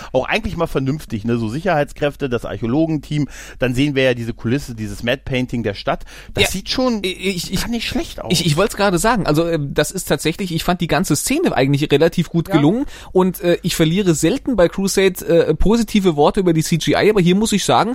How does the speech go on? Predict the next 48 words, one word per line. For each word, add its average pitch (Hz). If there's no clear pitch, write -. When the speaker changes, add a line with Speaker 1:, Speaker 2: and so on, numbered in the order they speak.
Speaker 2:
das -
Speaker 1:
Ja. 160
Speaker 2:
fand 185
ich -
eigentlich 185
von 160
vorne 160
bis 240
hinten 269
ganz 220
stimmig. 247
Das, -
äh, 165
das 165
kann 151
sich 214
eigentlich 180
fast -
einreihen 185
mit, -
mit, 196
äh, 175
den, 175
den 175
besseren 196
Sachen, 196
die 196
wir 202
auch -
bei 190
Babylon 190
fünf -
gesehen 117
haben. 104
Also 127
gerade 147
so 180
den, 160
den, 160
die 156
Schiffe 247
im 165
Weltraum 226
noch 226
und 196
auch 165
dieses, 160
äh, 151